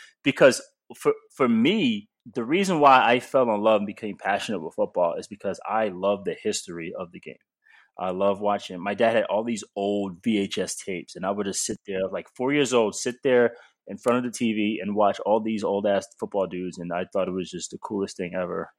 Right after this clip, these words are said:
And to learn about the history and, and stories, I was like, "Man, this, this glass of wine is not just a glass of wine."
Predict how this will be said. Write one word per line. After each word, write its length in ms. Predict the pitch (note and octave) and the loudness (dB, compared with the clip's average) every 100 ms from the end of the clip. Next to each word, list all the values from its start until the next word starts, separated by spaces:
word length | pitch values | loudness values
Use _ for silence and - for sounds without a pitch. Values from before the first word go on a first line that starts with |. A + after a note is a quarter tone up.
| _ | _
And 420 | F#2+ F#2 F2+ F2 - _ - - _ _ _ | -8 -6 -4 -6 -10 _ -20 -20 _ _ _
to 260 | A#2 G2 F#2 | -4 -2 -2
learn 420 | E2+ G#2+ A#2 A#2 | -2 -2 2 2
about 480 | F#2+ G#2+ G2 G2 E2 | 2 2 2 2 -2
the 100 | E2 | -12
history 840 | - A#2 - G#2+ G2+ F#2 F2 E2+ E2 | -6 -6 -6 -12 -10 -10 -10 -12 -14
and, 260 | E2+ F2 - | -16 -18 -20
and 340 | F2 F2 E2+ - | -20 -20 -20 -16
stories, 920 | - - B2 A#2+ A#2+ G#2 G2 F#2 - G#2+ | -14 -8 -2 2 2 0 -4 -8 -10 -10
I 40 | |
was 140 | A#2+ | -6
like, 120 | G#2+ G#2 | -4 -2
"Man, 320 | B2 B2+ F#2+ | 0 0 2
this, 260 | F3+ F#3+ - _ - | 0 0 -6 _ -4
this 180 | F3+ | -4
glass 300 | - G#2+ F#2+ | 2 2 2
of 100 | G2 | -2
wine 280 | F#2+ B2 A#2 | -2 0 0
is 180 | F#2+ F2+ | -4 -6
not 360 | G#2 A#2+ F#2 - | 0 2 0 -2
just 280 | G#2+ - | -4 -4
a 80 | F#2+ | -8
glass 320 | F#2 A2 G#2+ | -2 0 0
of 100 | D2+ E2+ | -4 -4
wine." 280 | A2 F2+ | -4 -4